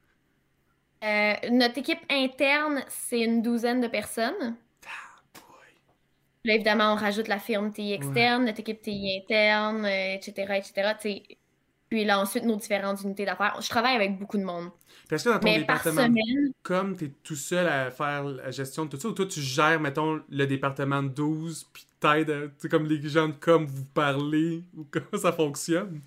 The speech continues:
Speaker 1: <laughs> Euh, ben, je suis la seule qui fait de la gestion de projet dans mon équipe.
Speaker 2: OK.
Speaker 1: Euh,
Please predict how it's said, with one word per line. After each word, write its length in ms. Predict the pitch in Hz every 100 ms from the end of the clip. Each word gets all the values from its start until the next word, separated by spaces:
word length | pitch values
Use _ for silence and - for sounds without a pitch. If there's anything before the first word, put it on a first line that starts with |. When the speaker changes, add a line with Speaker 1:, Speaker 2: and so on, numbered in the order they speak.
| - -
Speaker 1:
<laughs> 20 | 285 269 - - 269 262 - - - - 226
Euh, 460 | 240 240 247 247 233
ben, 140 | 233 240
je 60 | -
suis 120 | 285
la 100 | 269
seule 160 | 370 440
qui 80 |
fait 80 | -
de 60 | 254
la 80 | 233
gestion 260 | 220 254
de 40 | 254
projet 240 | 226 233
dans 100 | 240
mon 120 | 208
équipe. 300 | 185 - 165 - _ _ 139
Speaker 2:
OK. 200 | 135 139 143 _ _ _ _ _ _ _ _ - 208
Speaker 1:
Euh, 360 | 208 214 214